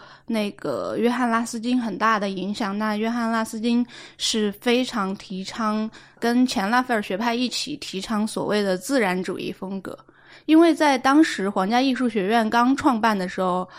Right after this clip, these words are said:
然后那个校长就会觉得说他要做一个，呃，所谓的，呃，我举个例子，就是比如说，呃，如果你们要画一棵树，那你就去看很多树，然后你的，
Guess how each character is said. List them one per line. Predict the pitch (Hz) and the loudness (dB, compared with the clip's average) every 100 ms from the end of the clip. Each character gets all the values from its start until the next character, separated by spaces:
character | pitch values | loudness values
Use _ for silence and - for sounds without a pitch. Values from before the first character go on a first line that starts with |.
| - - | -20 -6
然 | - 196 | -4 0
后 | 233 | 0
那 | 220 226 | 0 0
个 | |
校 | 220 - 254 | 0 2 2
长 | 202 - | 0 -4
就 | 208 214 | -4 0
会 | 226 | 0
觉 | 202 175 | 0 -2
得 | 165 | -2
说 | 214 226 | -4 -4
他 | 233 240 226 - - - | -4 -4 -6 -12 -20 -2
要 | 240 233 | 2 2
做 | 226 240 | 2 2
一 | 214 | 2
个， | 196 220 208 202 - _ - | 2 2 2 0 -10 _ 0
呃， | 190 185 185 185 180 - - | 2 4 4 2 0 -4 -6
所 | 202 - | -2 0
谓 | 208 240 | 4 4
的， | 247 220 - | 6 4 2
呃， | - 196 190 | 0 -2 0
我 | 226 | -2
举 | 240 202 | 0 -2
个 | 208 | 0
例 | 285 | 0
子， | 240 175 - | 0 -4 -6
就 | - | -4
是 | 240 226 | -4 -2
比 | 196 | -2
如 | 196 | -2
说， | - 247 247 - - - | 2 2 2 -6 -20 -4
呃， | 202 196 190 | 0 2 2
如 | 196 247 | 2 2
果 | |
你 | 247 208 | 2 0
们 | 185 | 0
要 | 208 | -2
画 | 214 277 220 | 0 -2 -2
一 | |
棵 | 214 262 | -4 -6
树， | - - 262 185 - _ - | -6 -6 -4 -6 -10 _ -2
那 | 262 | 0
你 | 208 | 0
就 | 220 | 0
去 | 220 - 220 - | 0 0 0 -2
看 | - 269 | -2 0
很 | 240 - | 0 -4
多 | - 233 | -2 -2
树， | - - 240 - _ _ - - | -2 -4 -6 -8 _ _ -20 -12
然 | - 214 | 0 2
后 | 226 214 | 4 4
你 | 196 | 2
的， | 185 | 0